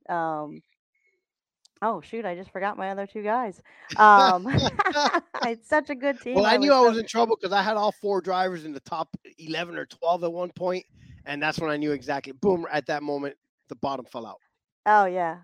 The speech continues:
Speaker 1: but, yeah, and Tyler and Chris Buescher. So Tyler Reddick and Chris Buescher. So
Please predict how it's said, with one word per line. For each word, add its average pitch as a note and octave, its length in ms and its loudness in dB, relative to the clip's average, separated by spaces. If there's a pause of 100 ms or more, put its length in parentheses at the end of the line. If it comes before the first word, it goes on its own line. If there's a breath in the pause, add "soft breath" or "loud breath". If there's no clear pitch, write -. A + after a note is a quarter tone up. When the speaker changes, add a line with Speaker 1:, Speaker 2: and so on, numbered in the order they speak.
(120)
Speaker 1:
but, F3 240 2 (500)
yeah, G#3 200 4
and G3 180 -4 (180)
Tyler A#3 380 0
and F#3+ 160 -10
Chris G3+ 240 -10
Buescher. F3 460 -14 (340)
So D#3 300 -4
Tyler G3 260 -2
Reddick F3+ 280 -6
and E3+ 100 -14
Chris E3+ 240 -10
Buescher. - 360 -12
So - 220 -14